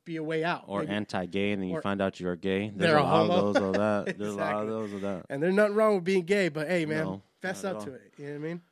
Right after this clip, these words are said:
Speaker 2: Or,
Speaker 1: I don't know,
Speaker 2: no,
Speaker 1: man.
Speaker 2: it's not even fessing up with, with that situation. It's like you're downing people that are gay, and like you say, it's not right, and this
Speaker 1: Right.
Speaker 2: and that, and
Speaker 1: You're
Speaker 2: then
Speaker 1: being
Speaker 2: you're over here,
Speaker 1: hypocritical.
Speaker 2: <laughs> yeah, you're
Speaker 1: Big
Speaker 2: being
Speaker 1: time.
Speaker 2: super. And don't get
Speaker 1: No,
Speaker 2: me
Speaker 1: for
Speaker 2: wrong,
Speaker 1: sure.
Speaker 2: I'm,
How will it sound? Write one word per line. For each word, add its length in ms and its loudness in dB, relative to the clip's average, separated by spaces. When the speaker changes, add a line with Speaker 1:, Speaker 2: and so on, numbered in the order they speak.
Speaker 2:
Or, 100 4
Speaker 1:
I 40 8
don't 100 6
know, 140 4
Speaker 2:
no, 200 6
Speaker 1:
man. 100 8
Speaker 2:
it's 100 -4
not 140 4
even 180 2
fessing 480 -4
up 160 0
with, 180 -6
with 220 -2
that 340 0
situation. 760 -4
It's 160 -10
like 340 -2
you're 200 0
downing 520 -2
people 400 -4
that 320 -2
are 160 -6
gay, 460 -4
and 320 -12
like 240 -6
you 60 -10
say, 240 -2
it's 160 -8
not 240 -6
right, 420 -2
and 220 -8
this 140 -4
Speaker 1:
Right. 80 -12
Speaker 2:
and 100 -4
that, 220 -2
and 20 -
Speaker 1:
You're 80 -6
Speaker 2:
then 160 -4
Speaker 1:
being 160 -4
Speaker 2:
you're 60 2
over 180 2
here, 140 6
Speaker 1:
hypocritical. 140 -2
Speaker 2:
<laughs> 20 8
yeah, 180 6
you're 160 2
Speaker 1:
Big 180 2
Speaker 2:
being 160 2
Speaker 1:
time. 80 -8
Speaker 2:
super. 180 -4
And 300 -4
don't 140 -2
get 80 -2
Speaker 1:
No, 60 0
Speaker 2:
me 40 0
Speaker 1:
for 60 0
Speaker 2:
wrong, 240 2
Speaker 1:
sure. 80 0
Speaker 2:
I'm, 100 -4